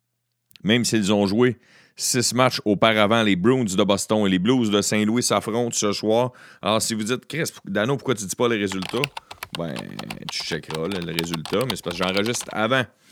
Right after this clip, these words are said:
J'ai décidé de me claquer un Dan News à, avant d'aller m'asseoir,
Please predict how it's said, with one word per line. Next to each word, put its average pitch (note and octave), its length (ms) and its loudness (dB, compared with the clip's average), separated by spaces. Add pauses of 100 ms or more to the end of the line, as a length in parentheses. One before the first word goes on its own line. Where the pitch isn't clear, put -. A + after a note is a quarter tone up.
(280)
J'ai - 60 -12
décidé A2+ 240 -2
de C#3+ 40 0
me B2+ 100 4
claquer B2 260 2
un B2+ 80 4
Dan A#2+ 220 4
News D3 180 4 (160)
à, A#2+ 180 6
avant A#2 340 4
d'aller B2 200 4
m'asseoir, A2+ 720 2